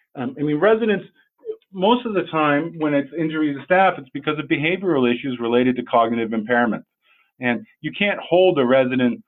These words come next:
res-, liable for that. Um, there will be scenarios where there's violent people in a nursing home, and those will be harder to defend. But again, if you're in a nursing home and you have behavioral problems related to your disability, they need to be providing additional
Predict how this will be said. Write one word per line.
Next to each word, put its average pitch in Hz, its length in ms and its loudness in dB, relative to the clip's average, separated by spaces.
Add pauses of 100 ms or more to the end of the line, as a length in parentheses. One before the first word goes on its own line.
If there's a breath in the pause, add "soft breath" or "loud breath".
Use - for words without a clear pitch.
(240)
res-, 123 120 -8 (340)
liable 156 640 2
for 82 100 -18
that. - 540 -18
Um, 113 220 -6 (220 loud breath)
there 196 100 -8
will 226 140 2
be 190 160 -2
scenarios 147 500 4
where 127 200 4
there's 131 200 0
violent 120 400 0
people 151 340 0
in 123 60 4
a 127 60 4
nursing 156 340 0
home, 98 180 -4
and 107 80 -2
those 117 140 0
will 123 100 -2
be 120 100 0
harder 123 320 2
to 113 120 -6
defend. 123 520 -2 (400 loud breath)
But 156 100 0
again, 180 300 2
if - 120 -2
you're 185 200 0
in 240 80 2
a 214 40 0
nursing 185 380 -2
home 135 200 0
and 139 80 0
you 135 80 0
have 156 260 0
behavioral 156 420 0
problems 120 320 4
related 123 320 0
to 123 80 -6
your 110 80 -6
disability, 120 640 -6 (320 soft breath)
they 151 140 2
need 156 140 2
to 135 60 -4
be 123 140 -8
providing 117 480 2
additional 104 420 -10